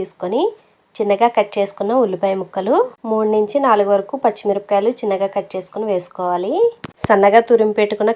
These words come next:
క్యారెట్ తురుము ఒక కప్పుడు వేసుకోవాలి. బాగా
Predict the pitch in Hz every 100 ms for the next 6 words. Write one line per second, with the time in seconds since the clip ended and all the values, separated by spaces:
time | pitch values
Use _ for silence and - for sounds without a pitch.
0 | 214 190 196 196 - 196 208 311 262 202
1 | 190 170 190 190 175 - 175 175 175 285
2 | 453 - _ - 208 196